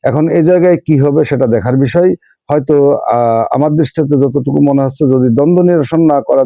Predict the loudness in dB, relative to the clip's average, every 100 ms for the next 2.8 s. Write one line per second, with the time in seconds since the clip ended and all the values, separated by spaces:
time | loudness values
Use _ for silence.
0 | 2 2 2 0 0 -4 -10 -4 0 2
1 | 0 -2 -2 0 -2 0 -4 -2 0 2
2 | 0 -4 _ _ _ -2 0 2